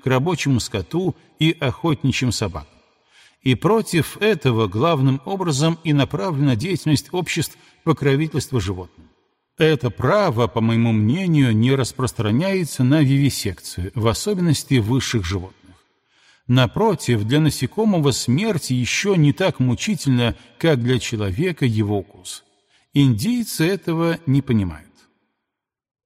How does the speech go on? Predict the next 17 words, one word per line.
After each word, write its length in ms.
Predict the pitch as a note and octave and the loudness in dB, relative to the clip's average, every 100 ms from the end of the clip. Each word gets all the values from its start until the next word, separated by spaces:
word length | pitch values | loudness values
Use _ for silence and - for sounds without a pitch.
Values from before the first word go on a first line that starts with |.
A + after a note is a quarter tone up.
| _ _ | _ _
Он 340 | - G#3 A3+ G3+ | 0 2 2 2
не 220 | D#3 C#3 C3 | 2 4 4
может 600 | B2+ G#3 F3 E3 D#3+ B2+ | 4 2 2 2 0 2
безучастно 720 | B2 A#2+ - F#3+ E3 - B2 | 2 2 2 0 0 2 2
видеть 500 | E2+ D3+ D#3+ D#3+ - | 2 0 2 2 2
лишение 640 | A#2+ A2+ - E3+ E3 C3+ A#2 | 0 0 -2 -2 2 4 2
других, 640 | A2 G#2+ G2 B2+ G2 - | 0 -2 -2 -2 -2 -6
в 100 | - | -18
то 160 | - A2+ | -4 -4
время 440 | F#2+ D#3 C#3+ A2+ | 0 2 2 2
как 340 | - C3 B2+ - | 0 -2 -2 -4
его 300 | G2 G#2+ A2+ | -2 0 0
самого 600 | - G2 F2+ F2+ D#3+ F3 | 0 -2 -4 -2 -2 -2
окружают 580 | - G#2 F2+ C#3 C3 - | -2 -6 -4 0 -2 -2
избыток 640 | A2 F2 A#2 D#3+ - C3 - | -6 -6 -6 -6 -2 -4 -4
и 140 | D3 B2+ | -2 0
излишество, 680 | G2+ B2 G#2+ A2+ - - | 0 -2 -4 -8 -12 -14